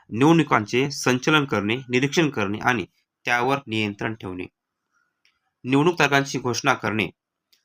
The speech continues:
संसद सदस्यांच्या अपात्रतेबाबत राष्ट्रपतींना सल्ला देत राहणे, राज्य विधिमंडळाच्या सदस्यांच्या अपात्रतेबाबत राज्यपालाला सल्ला निवडणूक आयोग देत असते. निवडणूक प्रक्रियेशी संबंधित होणाऱ्या तक्रारींची सोय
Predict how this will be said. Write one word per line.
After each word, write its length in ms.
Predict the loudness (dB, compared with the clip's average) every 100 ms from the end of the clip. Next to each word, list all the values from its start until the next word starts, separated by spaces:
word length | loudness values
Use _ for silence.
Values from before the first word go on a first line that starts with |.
| -14
संसद 580 | 0 2 2 2 0
सदस्यांच्या 600 | 0 -2 -2 -2 -2 0
अपात्रतेबाबत 640 | 0 0 -4 -6 -2 -2 -2 _ _ _
राष्ट्रपतींना 800 | 0 0 0 -4 -4 -4 -2 -4
सल्ला 440 | -4 -4 -2 2 2
देत 280 | 2 -4 -2
राहणे, 300 | -4 -4 -6 _ _ _ _ _ _ _ 0
राज्य 280 | 0 2
विधिमंडळाच्या 520 | 0 2 2 2 2 -4
सदस्यांच्या 520 | -4 -4 -4 -2 -4 _
अपात्रतेबाबत 800 | -2 0 0 0 -4 0 0 0 -4 _ _ _
राज्यपालाला 600 | 0 0 0 0 2 2
सल्ला 480 | 2 -4 2 2 2
निवडणूक 360 | -4 -2 -2 -4
आयोग 200 | -6 -6
देत 120 | -10
असते. 300 | -8 -12 -14 _ _ _ _ _ _ _ _ -4
निवडणूक 280 | 2 2 2
प्रक्रियेशी 460 | -4 0 0 -2
संबंधित 360 | -2 0 0 0
होणाऱ्या 480 | -2 0 4 4 2
तक्रारींची 380 | 0 0 0 -6
सोय 240 | -2 -2